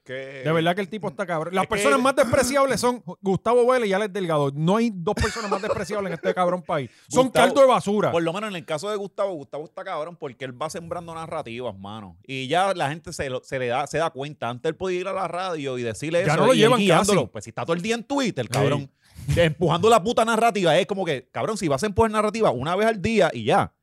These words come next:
Speaker 1: No estés todo el día porque ya se te nota el
Speaker 2: Sí,
Speaker 1: discurso.
Speaker 2: sí, sí, sí.
Speaker 1: Entonces él siempre habla más que de un lado. Y, oye,
Speaker 2: Siempre está del
Speaker 1: seamos
Speaker 2: lado de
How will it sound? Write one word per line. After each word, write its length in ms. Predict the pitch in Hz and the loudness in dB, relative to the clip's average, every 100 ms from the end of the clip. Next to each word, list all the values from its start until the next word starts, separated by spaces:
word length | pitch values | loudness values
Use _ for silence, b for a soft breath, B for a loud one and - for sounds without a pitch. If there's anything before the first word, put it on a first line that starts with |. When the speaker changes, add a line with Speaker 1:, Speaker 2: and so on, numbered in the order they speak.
| _ _ - | _ _ -10
Speaker 1:
No 140 | 120 | -8
estés 240 | 120 139 | -4 -4
todo 100 | - | -2
el 60 | 175 | 2
día 100 | 185 | 2
porque 220 | 226 226 | 2 2
ya 140 | 165 131 | 0 0
se 120 | 160 | -2
te 120 | 196 | -4
nota 340 | 160 170 226 | -2 -4 -2
el 100 | 214 | -2
Speaker 2:
Sí, 60 | 196 | -2
Speaker 1:
discurso. 540 | 113 117 151 196 220 | -6 -4 -4 -4 -6
Speaker 2:
sí, 80 | 139 | -6
sí, 180 | - 123 | -6 -14
sí. 300 | - 113 131 | -12 -14 -12
Speaker 1:
Entonces 300 | 123 156 214 | -6 -4 0
él 100 | 208 | -2
siempre 300 | 151 170 190 | -2 -8 -2
habla 160 | 190 190 | -2 -2
más 140 | 190 | -6
que 160 | - 196 | -12 -10
de 100 | 190 | -8
un 160 | 190 147 | -8 -4
lado. 340 | 143 160 87 78 _ _ _ _ | -2 -2 -6 _ _ _ _ _
Y, 220 | 131 123 - | -4 -4 -4
oye, 420 | 123 160 - _ _ | -4 -4 -6 _ _
Speaker 2:
Siempre 360 | - 147 190 | -2 0 0
está 120 | 185 226 | 2 4
del 100 | 262 | 6
Speaker 1:
seamos 0 | |
Speaker 2:
lado 120 | |
de 40 | 214 | 6